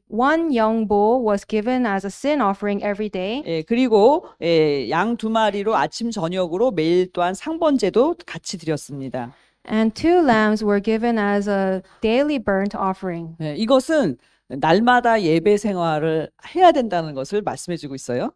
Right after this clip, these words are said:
Speaker 1: And this
Speaker 2: 상번제.
Speaker 1: tells us that we must give worship every day.
Speaker 2: 예, 그리고 제사장은 날마다 백성들을 위한, 예, 제사의 기도가 있어야 된다는 것을 말씀해주고 있죠.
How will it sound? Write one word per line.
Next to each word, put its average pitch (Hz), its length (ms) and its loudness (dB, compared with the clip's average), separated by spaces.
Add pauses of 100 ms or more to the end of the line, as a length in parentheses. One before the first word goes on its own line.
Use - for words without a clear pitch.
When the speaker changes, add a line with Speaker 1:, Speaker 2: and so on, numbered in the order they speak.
(100)
Speaker 1:
And 220 240 -6
this 240 140 0
Speaker 2:
상번제. 170 100 0
Speaker 1:
tells 269 240 2
us 220 200 2
that 214 260 2
we 214 80 4
must 226 300 0
give 233 220 0
worship 247 540 0
every 202 300 -2
day. 202 400 -2
Speaker 2:
예, 165 80 -6
그리고 247 680 0
제사장은 233 680 2
날마다 202 480 2
백성들을 196 760 -2
위한, 196 440 0 (360)
예, 139 120 -8
제사의 156 880 -4
기도가 196 360 2
있어야 165 260 0
된다는 135 340 -6
것을 139 180 -6
말씀해주고 123 560 -10
있죠. 196 340 -4